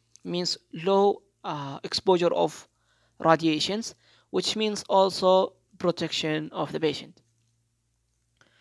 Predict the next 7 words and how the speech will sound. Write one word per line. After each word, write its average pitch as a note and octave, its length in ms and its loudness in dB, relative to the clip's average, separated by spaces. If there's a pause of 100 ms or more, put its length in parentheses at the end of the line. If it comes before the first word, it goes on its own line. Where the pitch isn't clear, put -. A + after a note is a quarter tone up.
(260)
Consistent - 880 -2 (280)
with F3 400 2
the - 160 0
image. D3 360 -2 (760)
Quality G3+ 600 4 (580)
required E3 600 4
for D#3 460 4